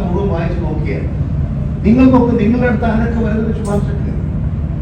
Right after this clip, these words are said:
ഞാനിത് എൻ്റെ അടുത്ത് വന്നയാൾ പറഞ്ഞു, "ആ രാജീവൻ്റെതാ, ഒന്നും ചെയ്യാതെ ആ പാവം ഇത് പത്രം മുഴുവൻ നിലനിൽക്കുന്നത്. എന്തിനാ ഞാനും ആ വിളി?" ഇതല്ലേ ഞാൻ പറഞ്ഞത്. ഇത് ഇതിനകത്തുള്ള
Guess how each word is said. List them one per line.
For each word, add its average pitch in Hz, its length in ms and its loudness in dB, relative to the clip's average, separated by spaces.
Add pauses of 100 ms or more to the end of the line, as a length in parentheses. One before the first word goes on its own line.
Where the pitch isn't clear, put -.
(1200)
ഞാനിത് 220 340 2
എൻ്റെ - 140 0
അടുത്ത് 226 200 0
വന്നയാൾ 208 320 2
പറഞ്ഞു, 180 220 0 (340)
"ആ - 40 -2 (140)
രാജീവൻ്റെതാ, - 640 -2 (760)
ഒന്നും 226 240 4
ചെയ്യാതെ 175 340 2
ആ 156 140 -2
പാവം - 280 -2 (1120)
ഇത് 160 180 0
പത്രം 180 300 2
മുഴുവൻ 180 200 -2
നിലനിൽക്കുന്നത്. - 640 -2 (340)
എന്തിനാ 233 280 0 (120)
ഞാനും 170 280 0
ആ 143 100 -4
വിളി?" - 160 -2 (760)
ഇതല്ലേ 233 340 2
ഞാൻ 240 140 0
പറഞ്ഞത്. 214 340 0 (1400)
ഇത് - 120 -4
ഇതിനകത്തുള്ള - 640 -2